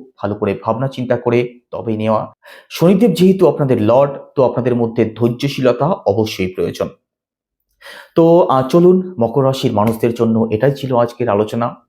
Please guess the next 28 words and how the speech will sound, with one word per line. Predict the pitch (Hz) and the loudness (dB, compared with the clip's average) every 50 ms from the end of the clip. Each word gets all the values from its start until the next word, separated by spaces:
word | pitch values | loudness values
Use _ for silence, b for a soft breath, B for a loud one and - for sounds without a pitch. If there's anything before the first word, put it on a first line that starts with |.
| _ - | _ -6
পরবর্তী | 110 107 113 110 120 120 - 117 | -4 -2 -2 -2 -4 -6 -6 -8
কোনো | 113 113 104 98 98 | -8 -6 -8 -8 -6
ভিডিওতে | - 107 110 107 107 107 113 107 117 - B B B B B _ - | -4 -4 -2 -2 -2 0 2 0 0 0 B B B B B _ -4
আরও | 113 131 151 196 185 - - | -2 -2 0 0 0 0 -2
ডিটেলসে | 131 131 170 160 160 - 147 | -4 -2 0 -2 -2 -2 -4
যদি | 139 135 117 117 | -4 -4 -4 -4
জানতে | 107 107 104 107 107 123 120 | -2 -2 -2 -2 -2 -2 -2
চান, | - 123 120 123 131 131 - _ - | -2 -2 -4 -4 -6 -10 -14 _ -8
অবশ্যই | 110 107 110 107 - - 104 104 - | -6 -6 -6 -6 -4 -6 -6 -2 -2
কমেন্ট | 98 98 98 95 - | -4 -4 -4 -6 -2
করবেন, | - 127 123 127 127 135 143 143 _ _ _ | -2 -2 0 0 -2 -2 -4 -8 _ _ _
আমি | - - 98 98 98 95 B B B B B B | -16 -12 -10 -10 -12 -12 B B B B B B
আরও | 120 123 131 156 170 | -4 -4 -4 -4 -6
ডিটেলসে | - - 110 - 127 120 120 - 180 | -8 -10 -10 -8 -6 -6 -6 -6 -8
কোনো | 180 - 104 101 | -8 -6 -6 -6
কিছু | 98 107 107 - - 104 107 107 - _ - | -6 -6 -8 -6 -6 -6 -6 -6 -10 _ -18
আনার | 107 101 101 113 110 - | -16 -14 -14 -14 -14 -14
চেষ্টা | - - - 90 92 | -20 -16 -16 -16 -14
করব। | - 87 90 - 92 85 - - _ _ _ _ _ _ B B B B B B | -10 -12 -10 -6 -6 -8 -8 -8 _ _ _ _ _ _ B B B B B B
তো | B 135 - 120 | B -2 2 2
আলোচনা | 127 143 147 170 180 170 | 2 2 0 0 -2 -2
আপনার | 147 - 165 160 - | -2 -2 -2 -4 -4
সাথে | 160 151 160 147 - | -4 -4 -4 -4 0
কতটা | 110 107 107 - - 143 | -2 -2 0 0 -2 -2
মিলেছে | 139 143 143 135 135 - 160 120 | -2 -2 -2 -4 -4 -4 -4 -2
অবশ্যই | 98 110 107 110 - 107 101 - | -2 -2 -4 -4 -4 -4 -2 -2
কমেন্টে | 101 95 98 92 95 - | -2 -2 -2 -4 -4 -4
জানাবেন। | 117 120 123 123 131 131 | -2 -2 -2 -2 -4 -6